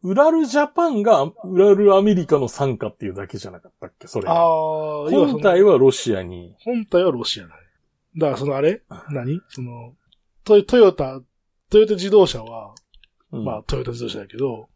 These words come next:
Speaker 1: うん。
Speaker 2: そのトヨタ自動車販売大阪みたいなやつがあるやん。
Speaker 1: あー、ある。
Speaker 2: そういうこと、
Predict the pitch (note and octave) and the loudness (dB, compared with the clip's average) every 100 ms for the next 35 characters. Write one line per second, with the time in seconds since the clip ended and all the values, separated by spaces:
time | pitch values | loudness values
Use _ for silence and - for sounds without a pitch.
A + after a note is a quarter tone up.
0 | - A#2 G2 F2+ - _ - _ _ - | -10 -8 -8 -10 -20 _ -20 _ _ -10
1 | B2+ C3 E3 E3 D#3 D#3 D#3 D3+ - D#3+ | -8 -4 -2 -2 -4 -2 0 0 0 0
2 | C3+ A2+ G#2+ A2+ _ _ _ _ _ - | 0 -4 -10 _ _ _ _ _ _ -4
3 | C#3+ - A#2+ B2 G#2+ G2 G2 G2+ G#2+ - | -2 -2 -8 -10 -8 -8 -8 -6 -4 -2
4 | A#2+ - D3 B2+ A2 G2 G2 F2 - _ | -2 -2 -2 0 0 -4 -8 -8 -12 _
5 | _ - G#3 F#3 F3+ | _ -4 0 0 0